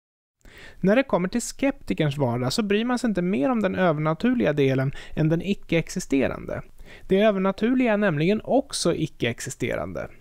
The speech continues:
Metafysiskt, men icke-existerande.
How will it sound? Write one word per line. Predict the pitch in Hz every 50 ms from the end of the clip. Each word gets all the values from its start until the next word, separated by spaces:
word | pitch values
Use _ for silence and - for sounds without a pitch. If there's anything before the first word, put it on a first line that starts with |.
| - - - - -
Metafysiskt, | - 175 190 - 233 214 - - 277 294 269 - - 269 262 - - - - -
men | - 156 160 175 190 196 196 185 - 170
icke-existerande. | 160 - - - - - - - - 143 - - 196 226 220 170 123 107 - -